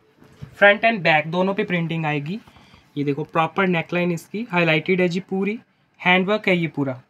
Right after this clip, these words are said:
इससे पहले वालों में handwork नहीं था, knotting का काम था। ये आगे जी आपकी sleeves, Distal में वेलवेट फैब्रिक ऐसे जाएगा जी, बहुत प्यारा printing में घेरा है,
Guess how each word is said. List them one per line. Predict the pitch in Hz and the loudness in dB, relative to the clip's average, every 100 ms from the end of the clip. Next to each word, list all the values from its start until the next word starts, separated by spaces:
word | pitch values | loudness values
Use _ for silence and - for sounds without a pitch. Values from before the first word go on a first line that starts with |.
| _ _ _ _ _ | _ _ _ _ _
इससे | 151 - | -8 -2
पहले | 180 180 185 | 2 4 4
वालों | 190 180 | 2 2
में | 190 | 0
handwork | 175 165 165 175 180 | 0 0 0 -4 -4
नहीं | 180 | -4
था, | 190 | -2
knotting | 196 151 147 175 | -2 -4 -6 -8
का | 180 185 | -8 -2
काम | 180 180 | 0 0
था। | 175 185 196 | 0 -2 -2
ये | 196 170 | -2 -2
आगे | 156 160 | -2 -2
जी | 160 | -2
आपकी | 160 151 165 | -2 -2 -8
sleeves, | - - 180 196 220 - - - _ _ _ _ _ - | -10 -6 -2 -2 -2 -6 -20 -20 _ _ _ _ _ -8
Distal | 151 156 - 196 196 | -6 -4 2 4 4
में | 202 254 _ _ _ _ _ 147 | 2 -2 _ _ _ _ _ -4
वेलवेट | 151 147 151 151 | 0 0 -2 -6
फैब्रिक | - 147 139 226 285 - - _ _ _ _ - | -6 -6 -2 -4 -4 -10 -20 _ _ _ _ -14
ऐसे | 151 - | -12 -8
जाएगा | 135 127 127 - | -8 -8 -10 -16
जी, | - 160 | -18 -18
बहुत | 156 147 175 175 | -16 -4 -2 0
प्यारा | 165 143 143 - | -2 -2 -4 -8
printing | 160 165 160 175 175 | -6 -6 -6 -6 -6
में | 165 | -6
घेरा | 143 147 147 | -8 -8 -6
है, | 135 185 | -4 -4